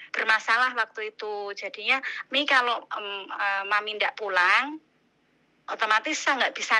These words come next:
ninggal ke adik di rumah sendiri sama bapaknya," gitu. "Sedangkan kalau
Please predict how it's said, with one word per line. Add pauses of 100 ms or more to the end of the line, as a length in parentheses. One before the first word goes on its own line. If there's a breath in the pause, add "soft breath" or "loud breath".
ninggal
ke
adik
di
rumah
sendiri
sama (240)
bapaknya,"
gitu. (400 loud breath)
"Sedangkan
kalau